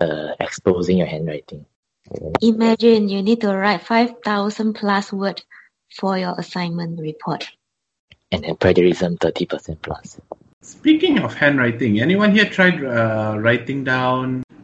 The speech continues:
Speaker 3: other languages? Just writing down the other languages using your own handwriting?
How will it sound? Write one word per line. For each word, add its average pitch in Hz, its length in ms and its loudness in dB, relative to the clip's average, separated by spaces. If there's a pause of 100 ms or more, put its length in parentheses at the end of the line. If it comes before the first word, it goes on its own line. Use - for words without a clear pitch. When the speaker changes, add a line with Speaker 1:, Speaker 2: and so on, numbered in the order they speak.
Speaker 3:
other 127 240 4
languages? 120 1040 2 (360)
Just 131 220 0
writing 120 320 4
down 120 360 4
the 104 120 0
other 107 220 0
languages 107 800 -2 (120)
using 107 280 -2
your 101 140 2
own 107 120 4
handwriting? 101 720 -2